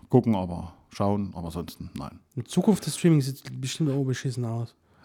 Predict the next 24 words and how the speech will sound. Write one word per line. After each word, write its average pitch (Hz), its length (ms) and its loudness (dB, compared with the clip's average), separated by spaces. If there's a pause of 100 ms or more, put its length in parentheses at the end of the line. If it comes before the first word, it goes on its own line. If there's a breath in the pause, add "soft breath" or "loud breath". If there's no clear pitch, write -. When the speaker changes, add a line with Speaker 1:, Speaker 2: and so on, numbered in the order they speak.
Speaker 1:
Inwiefern? 98 500 4
Speaker 2:
Naja, 131 200 2
wollen 139 160 4
die 135 60 6
jetzt 123 200 0
alle 175 180 4
mit 139 160 4
einsteigen, 123 480 -2
ja. 110 160 -4 (360)
Speaker 1:
Hm. 98 260 2 (440 loud breath)
Das - 120 0
Speaker 2:
Demnächst 135 40 6
Speaker 1:
heißt, 156 200 10
das - 40 -10
Speaker 2:
kommt 135 140 6
Speaker 1:
heißt, 135 180 8
das 139 80 6
Speaker 2:
Warner 170 160 10
Speaker 1:
heißt, 160 140 6
Speaker 2:
Bros. 151 420 4
und 131 300 0
sonst 151 340 0
was, 147 180 4
Paramount. 147 680 2